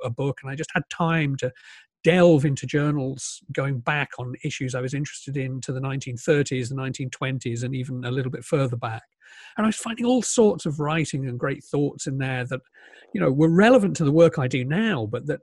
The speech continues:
I hadn't even heard of, I hadn't come across in the textbooks. I mean, the world of ideas is so vast. And in a way, there's something reassuring about that, as well as somewhat humbling, I think.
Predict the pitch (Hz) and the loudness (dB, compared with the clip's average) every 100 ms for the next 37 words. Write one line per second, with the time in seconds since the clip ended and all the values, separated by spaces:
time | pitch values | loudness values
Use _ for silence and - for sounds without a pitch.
0 | - 165 175 160 117 113 - 196 185 175 | -8 -4 -2 -2 -2 -4 2 4 6 6
1 | 170 156 147 131 147 139 139 143 123 - | 6 4 0 -4 -6 -4 -6 -6 -10 -6
2 | 202 190 - 151 147 139 156 - - - | -4 -4 -4 -4 -2 -4 -8 -10 -18 -6
3 | - 190 277 254 196 165 151 139 190 170 | 0 4 6 6 4 2 0 4 6 6
4 | 147 127 123 - 175 131 143 123 - - | 4 2 -4 -2 0 2 0 -2 -8 -16
5 | - _ _ - _ - 165 175 202 233 | -18 _ _ -20 _ -8 -4 0 2 2
6 | 262 190 147 135 196 170 - 202 208 160 | 4 4 4 0 -8 -6 -6 -4 -2 2
7 | 165 147 - 220 151 123 120 120 120 123 | 2 0 2 4 4 2 -2 -2 -4 -6
8 | 113 - _ - 135 156 143 127 - 139 | -8 -12 _ -8 -4 0 0 0 -2 -4
9 | 135 - 185 135 101 98 104 110 | -4 0 0 0 -4 -6 -6 -6